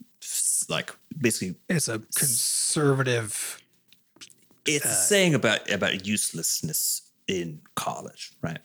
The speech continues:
Speaker 1: About
Speaker 2: Yeah.
Speaker 1: the idea that learning stuff is, is useless, right?
Speaker 2: Or that you
Speaker 1: Um,
Speaker 2: should only learn things that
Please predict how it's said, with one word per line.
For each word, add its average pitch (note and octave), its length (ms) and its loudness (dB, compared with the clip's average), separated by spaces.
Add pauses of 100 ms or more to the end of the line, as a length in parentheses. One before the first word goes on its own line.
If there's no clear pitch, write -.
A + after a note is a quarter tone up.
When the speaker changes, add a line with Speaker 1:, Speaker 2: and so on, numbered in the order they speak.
Speaker 1:
About - 80 -6
Speaker 2:
Yeah. - 180 -2
Speaker 1:
the E2+ 100 -4
idea F2+ 220 -2
that - 180 -14
learning G2+ 300 2
stuff - 320 -8
is, - 180 -8 (180)
is - 240 -6
useless, - 480 -8
right? - 120 -10 (180)
Speaker 2:
Or E3 120 6
that C#3+ 80 6
you D3 60 0
Speaker 1:
Um, C#3 60 4
Speaker 2:
should C#3 200 2
only E3+ 460 6
learn C#3+ 440 6
things A2 600 0
that G#2 340 -2